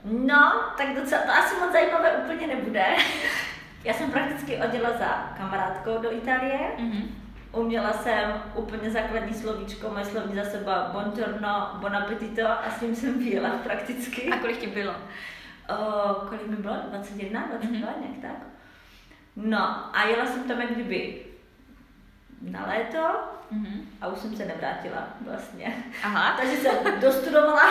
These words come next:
Speaker 1: <laughs> nedostudovala vlastně
Speaker 2: Mhm.
Speaker 1: a, a už jsem tam zůstala.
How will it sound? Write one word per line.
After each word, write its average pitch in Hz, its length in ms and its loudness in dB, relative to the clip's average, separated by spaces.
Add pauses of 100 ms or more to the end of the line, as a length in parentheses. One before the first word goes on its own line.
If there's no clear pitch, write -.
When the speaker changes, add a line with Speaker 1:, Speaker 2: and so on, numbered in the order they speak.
(440)
Speaker 1:
<laughs> - 400 -2
nedostudovala 277 920 6
vlastně 302 440 2
Speaker 2:
Mhm. 453 200 2 (580)
Speaker 1:
a, 214 520 2
a - 260 -2
už 240 80 0
jsem 240 140 -2
tam 226 160 2
zůstala. 190 460 -4